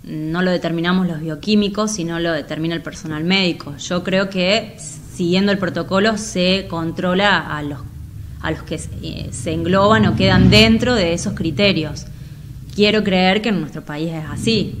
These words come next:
Como prueba diagnóstica se tiene que hacer el hisopado.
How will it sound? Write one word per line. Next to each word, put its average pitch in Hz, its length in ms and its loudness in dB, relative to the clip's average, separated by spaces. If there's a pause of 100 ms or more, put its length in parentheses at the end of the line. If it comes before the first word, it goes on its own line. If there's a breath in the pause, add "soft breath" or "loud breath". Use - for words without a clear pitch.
(360)
Como 185 220 2
prueba 269 180 4
diagnóstica 262 800 2
se 196 140 -4
tiene 202 180 0
que 202 80 -2
hacer 202 280 -2
el 202 160 2
hisopado. 156 760 -2